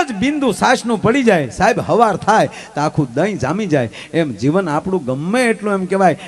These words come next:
કે ઉકળાટ્યું હોય, પણ એક સદગુરુનો શબ્દ મળી જાય ને અને એને તમે પચાવી જાઓ ને તો દહીંની ઘોડે તમારું જીવન જામી જાય. અને પછી એમાં સદગુરુ મંથન કરે ને પછી મારા બાપ એની અંદરથી માખણ નીકળે, નવનીત નીકળે છે.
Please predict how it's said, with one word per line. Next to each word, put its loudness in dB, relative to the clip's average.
કે 0
ઉકળાટ્યું 2
હોય, 2
પણ 0
એક -2
સદગુરુનો 0
શબ્દ -4
મળી -4
જાય -4
ને -4
અને 0
એને 0
તમે 0
પચાવી 0
જાઓ -2
ને -2
તો -4
દહીંની 2
ઘોડે -2
તમારું -6
જીવન -4
જામી 0
જાય. 0
અને -2
પછી 2
એમાં 2
સદગુરુ 2
મંથન -2
કરે -4
ને -6
પછી -8
મારા -6
બાપ -6
એની -8
અંદરથી -8
માખણ -12
નીકળે, -16
નવનીત -6
નીકળે -10
છે. -20